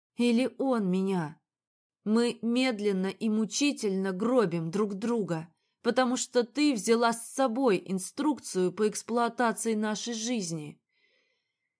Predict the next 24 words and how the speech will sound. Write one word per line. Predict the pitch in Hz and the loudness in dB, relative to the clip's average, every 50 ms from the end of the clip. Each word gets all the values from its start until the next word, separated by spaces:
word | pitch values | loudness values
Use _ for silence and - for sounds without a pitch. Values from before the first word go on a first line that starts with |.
| _ _ _ | _ _ _
Ты | - 302 302 294 247 | 2 4 6 6 4
забрала | 180 175 202 190 208 214 220 233 254 254 233 214 | 4 2 0 2 2 2 4 4 6 4 4 4
наш | 214 220 233 220 214 - - - | 4 2 2 2 0 -2 -2 0
общий | 262 262 226 180 - - 220 | 2 2 2 0 -2 -4 -4
язык, | 220 196 202 240 262 233 220 214 247 240 208 - - - - _ _ _ _ _ _ _ | -4 -2 -2 -2 -2 -2 -2 -2 -2 -2 -2 -4 -6 -12 -20 _ _ _ _ _ _ _
ты | - 254 262 262 226 | -2 0 2 2 2
забрала | 185 - 190 - 196 208 208 214 226 220 214 | 2 0 -2 -2 0 0 0 2 2 2 2
мягкость, | 196 190 196 214 220 226 233 214 - - - 175 170 - - - - _ _ _ - - _ | 0 0 0 0 2 2 2 0 -2 -4 -6 -6 -6 -6 -8 -16 -20 _ _ _ -20 -20 _
которая | - 214 220 214 226 240 233 226 233 233 | -4 -2 0 2 2 2 4 4 2 2
сглаживала | 226 208 196 180 226 240 247 262 262 254 190 190 175 185 185 190 | 0 -2 -4 -2 0 2 4 4 2 2 0 -2 -2 -2 -2 -2
все | 190 185 - - 262 262 | -2 -4 -4 -4 -2 0
мои | 226 226 226 226 226 - - | 0 2 2 0 0 -2 -4
углы | - 240 226 196 208 240 233 233 220 190 165 - - _ _ _ _ - | -6 -6 -4 -4 -4 -2 -2 0 0 -2 -2 -4 -8 _ _ _ _ 2
и | 226 226 | 2 2
усмиряла | 226 220 226 - 226 220 226 233 233 254 262 254 226 185 | 2 2 0 -2 -2 0 2 2 4 4 4 4 2 2
его | 175 165 196 202 190 202 185 | 0 0 0 0 2 0 0
буйный | 170 202 208 208 190 208 226 220 | 0 0 0 0 2 0 0 0
нрав. | 220 233 233 220 175 151 - - _ _ _ _ _ _ _ _ _ _ _ _ _ _ _ _ _ - | 0 0 0 0 0 0 -2 -8 _ _ _ _ _ _ _ _ _ _ _ _ _ _ _ _ _ -2
Он | 208 233 240 233 226 233 - - | 0 0 2 0 -2 -4 -6 -2
ищет | 262 269 277 277 262 233 - - 196 185 - | 0 2 2 2 2 0 -2 -4 -4 -6 -6
тебя | - 220 202 185 226 220 214 | -6 -6 -2 0 0 0 0
в | - - | -2 -6
каждой | _ - 240 220 208 190 185 185 220 247 | _ 0 2 2 2 0 -2 -2 -2 -2
женщине | 233 208 214 247 262 254 233 208 180 - - 165 160 160 156 147 151 | -2 -2 -2 -2 0 0 0 -2 -4 -4 -6 -6 -4 -4 -6 -8 -8